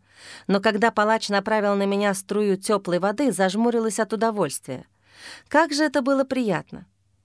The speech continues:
«Ты серьезен насчет того, чтобы я стала твоей женой?» «Я уже сказал, что да, и отказа не приму».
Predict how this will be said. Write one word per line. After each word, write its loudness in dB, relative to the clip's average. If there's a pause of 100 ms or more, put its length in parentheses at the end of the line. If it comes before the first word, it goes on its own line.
(200)
«Ты 0
серьезен 2
насчет 0
того, 0
чтобы -4
я 0
стала 0
твоей 0
женой?» 0 (720)
«Я 2
уже 2
сказал, 2
что -2
да, 0 (240)
и 2
отказа 2
не 0
приму». -2